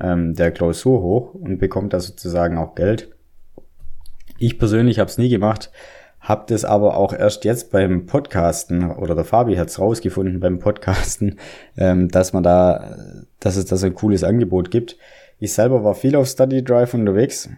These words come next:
zum Altklausuren runterladen, hab allerdings,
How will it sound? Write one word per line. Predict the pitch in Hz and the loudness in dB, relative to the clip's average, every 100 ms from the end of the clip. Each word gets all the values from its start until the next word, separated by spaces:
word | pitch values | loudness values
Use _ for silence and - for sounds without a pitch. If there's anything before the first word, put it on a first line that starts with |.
| - | -20
zum | - - | -10 -6
Altklausuren | 73 107 120 110 117 110 | -4 -2 -2 -2 -2 -2
runterladen, | 107 110 104 98 101 101 - | -2 0 0 0 0 -2 -4
hab | 95 - - | -4 -4 -4
allerdings, | 95 92 92 92 - - | -2 0 0 -2 -6 -14